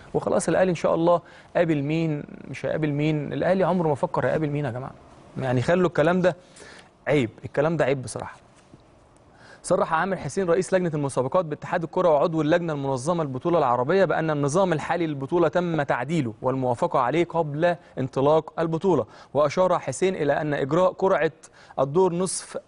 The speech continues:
النهائي كان متفق عليها مع محمد روروة رئيس اللجنة المنظمة والتي، آه، محمد روروة، آسف، رئيس اللجنة المنظمة الذي أقر بإقامة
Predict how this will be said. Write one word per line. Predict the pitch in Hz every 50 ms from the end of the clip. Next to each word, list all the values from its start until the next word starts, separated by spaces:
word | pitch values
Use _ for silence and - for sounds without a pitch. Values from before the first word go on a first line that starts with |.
| -
النهائي | 175 190 190 190 185 185 185 - 147
كان | 123 - 180 185 175
متفق | 156 147 - - 175 - 175 -
عليها | 127 147 170 190 196 180
مع | 165 151 143
محمد | 147 - 180 180 170 156 135 135
روروة | 139 151 170 180 175 185 208 233 - - - - - - - _ _ _ _ _ _ -
رئيس | - 147 156 196 196 185 - - -
اللجنة | 165 156 151 170 180 175 165 175 175 165 156 160 - -
المنظمة | 175 180 185 175 170 156 151 156 175 185 160 151 175 170 139 135
والتي، | 135 135 139 151 165 170 - - - _ _ _ _ _ _ _ _ - - _ - - -
آه، | 143 139 143 143
محمد | 135 135 131 117 151 170 180 180 185 180 160 - -
روروة، | 151 160 175 180 175 180 175 147 120 117 - 117
آسف، | - - - - - _ _ -
رئيس | 135 143 170 180 - 175
اللجنة | 151 147 160 170 170 170 175 170
المنظمة | 165 - - 143 143 139 135 135 135 131 123 131 165 202 214 214 190
الذي | 175 170 185 180 160 175 165
أقر | 151 139 - 175 170 170
بإقامة | 156 139 147 143 - 165 170 175 170 170